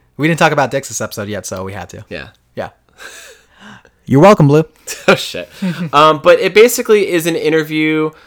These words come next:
Speaker 2: uh, dissection with six of the biggest, uh, names in game design and gaming industry right now. Um, Neil Druckmann,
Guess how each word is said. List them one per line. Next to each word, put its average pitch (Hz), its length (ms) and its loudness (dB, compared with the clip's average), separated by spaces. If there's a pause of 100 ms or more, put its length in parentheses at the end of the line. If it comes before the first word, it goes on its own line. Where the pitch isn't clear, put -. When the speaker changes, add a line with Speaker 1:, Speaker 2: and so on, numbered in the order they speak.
(200)
Speaker 2:
uh, 123 300 0
dissection 131 560 -4
with 117 120 -2
six - 280 -8
of 120 40 -8
the 113 80 -4
biggest, 110 460 -4
uh, 101 300 -8 (440)
names 90 420 -6
in 92 240 -8 (100)
game 85 240 -8
design 95 400 -10
and 90 120 -12
gaming 82 300 -12
industry 80 340 -14
right 87 180 -10
now. 87 320 -12
Um, 85 300 -14 (1200)
Neil 143 200 2
Druckmann, 98 440 -4